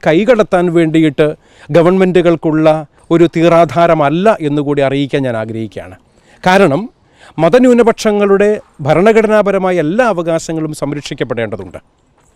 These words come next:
അതുകൊണ്ട് തന്നെയും ഇപ്രകാരമുള്ള കാര്യങ്ങളൊന്നും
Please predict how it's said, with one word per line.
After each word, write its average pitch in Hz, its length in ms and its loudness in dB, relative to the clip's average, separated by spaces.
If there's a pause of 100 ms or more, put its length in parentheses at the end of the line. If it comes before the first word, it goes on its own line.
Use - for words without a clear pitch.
(440)
അതുകൊണ്ട് 226 380 4
തന്നെയും 208 260 2
ഇപ്രകാരമുള്ള 220 840 0
കാര്യങ്ങളൊന്നും 175 800 0